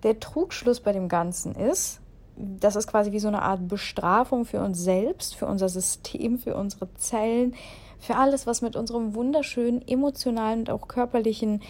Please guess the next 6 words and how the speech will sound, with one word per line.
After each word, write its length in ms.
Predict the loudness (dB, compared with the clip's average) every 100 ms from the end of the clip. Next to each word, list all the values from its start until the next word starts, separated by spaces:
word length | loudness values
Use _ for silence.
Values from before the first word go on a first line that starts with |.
| -20 -20 -20 -18 -16 0
Dasein 640 | 6 8 6 4 2 0
passiert. 540 | -2 -2 0 2 0 -2 2
Denn 560 | 2 4 0 0 0 -2 -10 -20 -20 -16 0
in 280 | 2 4 4
dem 220 | 4 4
Moment 760 | 2 2 2 2 -2 -8 -16